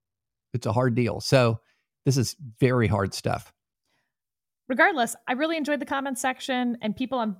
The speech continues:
Speaker 2: both sides really trying to grapple with this stuff and, uh, appreciated it. So thanks.
Speaker 1: Yeah.
Speaker 2: And if you wanna hop on in, if you have questions, comments, et cetera,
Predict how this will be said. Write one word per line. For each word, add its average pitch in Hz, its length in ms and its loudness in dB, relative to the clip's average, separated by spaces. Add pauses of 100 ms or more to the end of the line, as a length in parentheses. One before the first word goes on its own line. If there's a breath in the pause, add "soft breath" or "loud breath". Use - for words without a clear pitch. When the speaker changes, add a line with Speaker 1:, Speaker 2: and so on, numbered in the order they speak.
(100)
Speaker 2:
both 294 220 0
sides 262 340 2
really 262 220 0
trying 254 220 0
to 233 40 0
grapple 226 540 2
with 214 240 -2
this 220 260 -4
stuff - 560 0 (300)
and, 220 260 0
uh, 220 300 4
appreciated 220 560 -4
it. - 140 -10 (100)
So 208 320 -2 (100)
thanks. 302 300 0
Speaker 1:
Yeah. 160 140 6
Speaker 2:
And 202 100 4
if 220 180 -4
you 247 200 0
wanna 262 480 0
hop 240 260 -2
on 247 220 2
in, 320 180 -2
if - 160 -8
you 208 140 -4
have 208 280 0 (340 soft breath)
questions, 339 540 -2
comments, 311 760 0
et - 140 -6
cetera, 277 380 4